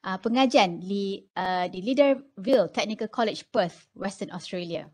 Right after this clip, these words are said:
ya, pada sembilan belas tujuh puluh empat. Saya pun tak lahir lagi masa tu. Beliau memperoleh ijazah, uh, Bachelor of Engineering, Engineering kelas pertama dalam kejuruteraan kimia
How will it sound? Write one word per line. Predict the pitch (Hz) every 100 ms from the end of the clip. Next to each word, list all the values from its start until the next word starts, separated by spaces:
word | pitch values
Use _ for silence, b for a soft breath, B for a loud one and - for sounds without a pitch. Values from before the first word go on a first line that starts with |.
| _ _ -
ya, | 202
pada | - 170
sembilan | - 180
belas | 180 165
tujuh | 170
puluh | 175 170
empat. | 156 156 _
Saya | - 175 180
pun | 190
tak | - -
lahir | 180 185
lagi | 170 156 160
masa | 160 -
tu. | 160 151 - - _ _ b b b b
Beliau | b 196 269 349
memperoleh | 330 294 277 277 277 285 - B B B
ijazah, | 254 226 269 254 262 208 B -
uh, | 185 190 190
Bachelor | 220 269 277 262
of | 214 208 -
Engineering, | 220 214 240 233 269 294
Engineering | 233 254 285 208 160 160 _ _
kelas | 269 277 285
pertama | 233 214 185 190 294 - _ b b b
dalam | 190 196 202 196 196 - -
kejuruteraan | 262 285 285 226 214
kimia | - 202 202 220